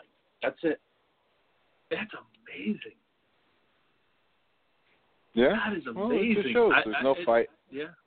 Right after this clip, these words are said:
Speaker 2: It, it just shows fighting is, is way down, even though I
Speaker 1: It's
Speaker 2: can
Speaker 1: way
Speaker 2: go
Speaker 1: down.
Speaker 2: and wax poetic on that and say
Speaker 1: Cody McLeod's
Speaker 2: here's
Speaker 1: about the
Speaker 2: the
Speaker 1: only guy left. <laughs>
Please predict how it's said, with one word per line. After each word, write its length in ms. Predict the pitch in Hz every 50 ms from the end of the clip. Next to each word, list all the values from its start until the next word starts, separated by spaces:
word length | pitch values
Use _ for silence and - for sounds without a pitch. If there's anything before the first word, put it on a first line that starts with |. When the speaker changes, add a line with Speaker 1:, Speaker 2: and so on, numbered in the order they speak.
| _ _ _ _ _ _ _ _ -
Speaker 2:
It, 120 | 131 127 - _ -
it 200 | - 147 143 113 -
just 180 | - 143 139 -
shows 260 | 180 196 208 165 113 - - - -
fighting 440 | 120 113 117 135 139 143 143 135 127
is, 220 | 123 120 117 107 - _ _ -
is 160 | 110 113 104 92 98
way 200 | 113 120 135 147
down, 420 | 143 123 107 101 95 104 110 123 - _ _ _ _ _ _ _ _ _ _ _
even 340 | 175 175 165 143 143 143 139
though 220 | 147 147 135 - -
I 120 | - 127
Speaker 1:
It's 120 | 131 127 - -
Speaker 2:
can 140 | 139 135 131
Speaker 1:
way 60 | 131
Speaker 2:
go 320 | 127 123 123 120 117 110 -
Speaker 1:
down. 80 | 107 113
Speaker 2:
and 140 | 113 110 107
wax 260 | 110 120 123 120 - _ _
poetic 380 | - 113 113 123 127 117 110 101 -
on 140 | 107 101 104
that 260 | 120 120 107 95 92 _ _ _ _ - _ _ _ 104
and 100 | 110 117 - -
say 340 | 123 120 127 123 117 107 - -
Speaker 1:
Cody 220 | - 135 131 120
McLeod's 120 | 117 113 110 - -
Speaker 2:
here's 240 | 131 160 - 120 113 -
Speaker 1:
about 160 | 110 - 104 - -
the 80 | 113
Speaker 2:
the 40 | 110
Speaker 1:
only 160 | 117 113 113
guy 220 | 110 - 107 104 104
left. 240 | 101 101 104 98 _ _ - - - -
<laughs> 120 | 151 -